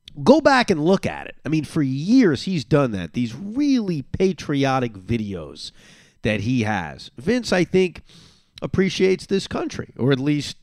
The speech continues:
he produces video packages that say that he does. I think you need to step up here if you're Vince McMahon.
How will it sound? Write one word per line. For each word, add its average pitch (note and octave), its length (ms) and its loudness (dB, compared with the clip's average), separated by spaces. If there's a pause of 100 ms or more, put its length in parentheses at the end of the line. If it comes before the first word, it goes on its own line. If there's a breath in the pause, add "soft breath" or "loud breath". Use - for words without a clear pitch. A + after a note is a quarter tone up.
(120)
he C3 140 -8
produces D#3 600 -2
video G#3+ 400 6
packages G#2 560 -4
that G#2 160 -6
say F#2+ 240 -6
that F2 140 -8
he E2 80 -10
does. D#2+ 440 -8 (2250)
I D#3 60 -2
think F3 160 2
you D#3+ 60 2
need C#3+ 180 2
to - 60 -10
step - 400 -4
up F2+ 200 -10
here D2+ 280 -14 (560)
if G#2 140 -6
you're G#2+ 140 -2
Vince F#2+ 300 -8
McMahon. F2 600 -12